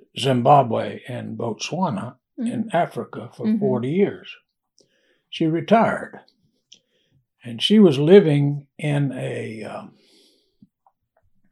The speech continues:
Speaker 1: an apartment that the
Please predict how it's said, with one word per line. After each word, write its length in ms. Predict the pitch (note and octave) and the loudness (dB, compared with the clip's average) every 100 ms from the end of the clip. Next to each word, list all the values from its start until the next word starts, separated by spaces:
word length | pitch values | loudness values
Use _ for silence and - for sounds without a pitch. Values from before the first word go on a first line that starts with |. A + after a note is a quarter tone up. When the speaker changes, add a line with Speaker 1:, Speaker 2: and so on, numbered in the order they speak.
| _ - - _ _ _ _ _ _ _ _ | _ -16 -16 _ _ _ _ _ _ _ _
Speaker 1:
an 100 | B2 | -12
apartment 680 | A#2+ - G3+ G#3 G#2+ A#2+ - | -12 2 6 6 4 -2 -2
that 300 | C3+ A2 _ | -4 -6 _
the 300 | - - - | -10 -10 -10